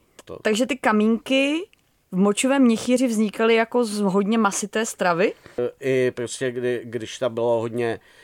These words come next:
Speaker 1: eh, mléka, mléčných výrobků, ano.
Speaker 2: Tak tohle je nejlepší reklama na veganství, co existuje.
Speaker 1: No, jestli myslíte.
Speaker 2: No, to teda myslím.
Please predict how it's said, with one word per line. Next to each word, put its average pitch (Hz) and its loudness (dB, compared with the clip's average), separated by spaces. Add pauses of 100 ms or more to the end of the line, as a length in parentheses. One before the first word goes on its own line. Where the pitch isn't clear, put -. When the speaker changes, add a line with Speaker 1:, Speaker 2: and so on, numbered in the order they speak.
(140)
Speaker 1:
eh, 117 -2
mléka, 120 2
mléčných 117 -6
výrobků, 113 -4
ano. 101 -6 (420)
Speaker 2:
Tak 156 -4 (120)
tohle 180 4
je 185 4
nejlepší 180 2
reklama 175 0
na 170 2
veganství, 165 -2
co - -10
existuje. 147 -8 (120)
Speaker 1:
No, 110 -2
jestli 110 -4
myslíte. 101 -6 (4000)
Speaker 2:
No, 175 2
to 196 0
teda 165 4
myslím. 156 -2